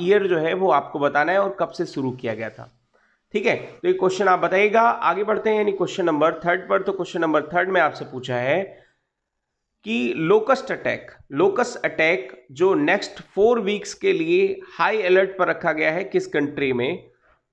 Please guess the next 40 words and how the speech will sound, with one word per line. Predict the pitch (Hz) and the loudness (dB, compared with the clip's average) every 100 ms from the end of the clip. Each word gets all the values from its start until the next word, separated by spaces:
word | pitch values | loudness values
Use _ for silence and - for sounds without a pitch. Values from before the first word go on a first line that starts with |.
| _ _ _ | _ _ _
फूड | 196 240 233 | -4 -2 -2
and | - - 185 214 220 | -2 0 2 2 -2
एग्रीकल्चर | - 165 175 220 196 180 175 196 | -4 -4 -2 -2 0 0 2 0
ऑर्गेनाइजेशन | - 151 151 151 156 - 208 | 0 0 0 -2 -2 0 -2
के | 190 151 | 0 -2
द्वारा, | 120 117 117 - _ _ _ | 0 -4 -6 -14 _ _ _
ठीक | - 190 | -6 -2
है। | 185 - - - _ _ - | -2 -2 -14 -20 _ _ -2
और | 170 156 | 0 0
ये | 160 220 254 - - | 0 0 0 -4 -4
ट्वेंटी | 180 185 185 233 | 0 0 0 -4
सिक्स | - 247 - - | -4 -8 -8 -10
ईयर्स | 165 180 185 - | 0 0 0 -2
में | 151 165 190 | -2 0 -2
सबसे | 196 - 170 - 202 | -4 -8 -8 -6 -2
वर्स्ट | 147 127 180 220 - - - | -2 0 0 0 -6 -18 -8
लोकस्ट | 131 151 - 202 - | 0 0 0 -4 -4
अटैक | - - 151 - | -6 0 -2 -2
है | 151 120 | -4 -2
माना | 123 143 147 | 2 2 2
जा | 123 117 | 0 0
रहा | 110 | -4
है। | - _ _ _ - | -10 _ _ _ -18
तो | 180 | -10
किस | 240 247 | -6 -4
कंट्री | 240 208 - 214 190 | 0 0 2 2 4
में | 170 170 190 - - | 2 2 0 -6 -10
ये | 147 175 | -4 -2
हाई | 151 160 175 | -2 -2 0
अलर्ट | 196 175 175 175 | 2 0 0 0
पर | |
रखा | 165 - 143 | -2 -2 -2
गया | 135 131 | 0 -2
है | 131 170 | -2 -6
चा-, | - 139 - | -2 0 0
अगले | 143 135 143 | -6 -4 -4
चार | 143 139 | 0 0
हफ्तों | 135 127 127 | 0 -8 -10
के | 120 123 | -8 -4
लिए? | 139 | -2